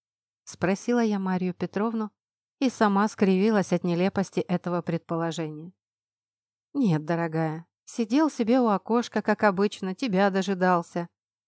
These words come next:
А потом смотрю, и нет его нигде. Не сквозь землю же провалился, да и не ушёл бы он без предупреждения». «Оксана, сядь»,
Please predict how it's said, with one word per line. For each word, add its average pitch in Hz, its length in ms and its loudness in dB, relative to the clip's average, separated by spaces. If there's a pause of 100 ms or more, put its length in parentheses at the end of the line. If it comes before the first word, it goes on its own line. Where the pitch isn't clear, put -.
(260)
А 359 80 4
потом 320 360 2
смотрю, 277 460 4
и 196 180 0
нет 175 300 -2
его 190 160 0
нигде. 185 420 -2 (1120)
Не 285 160 -2
сквозь 262 380 0
землю 233 420 4
же 202 140 2
провалился, 202 840 2 (280)
да 277 140 2
и 294 100 6
не 240 120 2
ушёл 254 360 0
бы 226 100 0
он 220 140 2
без 208 160 -2
предупреждения». 196 1000 2 (1300)
«Оксана, 156 560 -2
сядь», - 460 -2